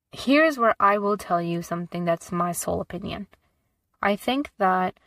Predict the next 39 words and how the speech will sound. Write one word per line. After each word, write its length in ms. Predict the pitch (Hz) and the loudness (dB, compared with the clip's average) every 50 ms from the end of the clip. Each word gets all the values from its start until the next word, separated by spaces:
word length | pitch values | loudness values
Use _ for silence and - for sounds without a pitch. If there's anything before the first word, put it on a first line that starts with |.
| _ _ _ _ _ _ _ _ - | _ _ _ _ _ _ _ _ -4
I 120 | 202 208 | -4 -4
do 260 | 196 185 220 240 262 | -2 -2 -4 -4 -4
feel 200 | 285 - - 269 | -4 -2 0 0
like 140 | 269 254 240 | 0 2 0
it's 140 | 208 196 - | -2 -2 -2
a 60 | 190 | -4
problem 580 | - - 170 160 165 165 180 190 214 233 240 - _ _ _ | -2 2 2 2 2 4 2 0 0 0 -4 -8 _ _ _
when 200 | - 190 190 185 | -4 -2 0 0
in 80 | 185 190 | 2 2
the 60 | 185 | 2
Muslim 420 | 180 180 180 180 - - 190 185 180 | 0 0 -2 -2 -4 -2 -2 -4 -2
community 520 | - 190 175 170 165 165 165 165 185 180 | -2 0 0 2 2 0 0 0 -2 -2
we're 120 | 175 180 | -2 -2
kind 280 | - - - - 165 175 | -4 -4 -4 -2 -2 -2
of 120 | 175 160 | -2 -2
making, 280 | 180 165 165 - - 170 | -2 -2 -2 -2 -2 -4
like, 120 | 165 160 | -2 -2
a 60 | 160 156 | -4 -6
choice. 440 | - - - 156 156 160 175 - | -8 -6 -4 -2 -2 -2 -2 -2
We're 80 | - 196 | 0 0
like, 160 | 180 170 - | 0 2 0
"Okay, 300 | 170 170 - 165 160 165 _ - - - - - _ | -2 -2 -2 -4 -4 -4 _ -12 -20 -20 -20 -20 _
so 140 | - - 214 | -8 -4 -2
do 140 | 190 185 196 | -2 0 0
you 100 | 202 208 | 0 2
wanna 240 | 220 226 226 214 196 | 2 4 2 2 2
get 180 | 196 175 - | 0 0 0
educated 440 | 185 208 262 294 - 339 339 330 311 | 0 0 0 0 0 0 0 0 0
or 80 | 294 240 | 0 0
do 60 | 196 | 0
you 60 | 196 196 | -2 -2
wanna 120 | 190 185 | -2 -2
get 100 | 170 - | -2 -4
married?" 480 | 160 156 139 - - - - - - _ _ _ - - _ _ _ | -4 -4 -4 -4 -6 -8 -10 -12 -16 _ _ _ -20 -20 _ _ _
Because 500 | - 220 214 - 226 214 214 208 202 - _ _ _ _ _ _ _ _ _ _ _ _ _ _ _ _ _ _ _ _ _ _ _ - | -4 -4 2 4 4 4 4 2 -4 -10 _ _ _ _ _ _ _ _ _ _ _ _ _ _ _ _ _ _ _ _ _ _ _ -4
women 320 | 214 208 208 208 214 220 220 | 2 2 2 4 2 0 -2
can 220 | - 214 208 202 | -2 -2 -2 0
do 140 | 185 180 185 | 0 0 2
both. 300 | 175 160 160 202 240 | 2 2 0 0 -2